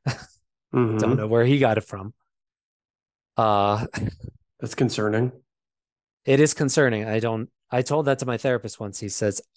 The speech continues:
Speaker 1: "Why would you do that to a friend?"
Speaker 2: Mm.
Speaker 1: And I don't understand that. So, you know, I'm thinking now, like,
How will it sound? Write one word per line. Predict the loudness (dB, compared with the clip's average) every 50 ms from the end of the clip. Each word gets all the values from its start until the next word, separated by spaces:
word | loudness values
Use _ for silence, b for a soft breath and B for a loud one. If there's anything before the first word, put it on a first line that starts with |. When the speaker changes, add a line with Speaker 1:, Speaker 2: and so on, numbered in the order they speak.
| _ _ -6
Speaker 1:
"Why | -2 0 2 2
would | 2 0 -2 -2
you | -4 -2
do | -2 0
that | 0 0 -2 -2
to | -6 -10
a | -10
friend?" | -6 -4 -4 -4 -4 -6 -10 -14 _ _ _ _ _ _ _ _ _ _ _ _ _ -8 -4
Speaker 2:
Mm. | -2 0 2 2 2 2 2 0 -2 -2 -6 -10 -14 _ _ _ _ _ _ _ _ _ _ _ _ -4
Speaker 1:
And | 0 2
I | 4 4
don't | 4 4 4 2
understand | 2 2 2 2 4 4 2 0 -2
that. | -6 -8 -10 _ _ _ _ _ _ _ _ _ _ _ _ _ _ _ _ _ _ _ _ _ _ _ _ _ _ _ _ _ -8
So, | -2 0 2 4 4 4 4 2 0 -4 _ _ _ _ _ _ _ _ _ _ _ _ _ _ _ _ _ _
you | -4 -2 0
know, | 2 2 2 2 0 -2 -4
I'm | -4 -4 -2
thinking | 2 2 2 0 0 -4 -6 -4 -4
now, | -2 -2 -2 -2 -4
like, | -4 -4 -6 -6 -6 -8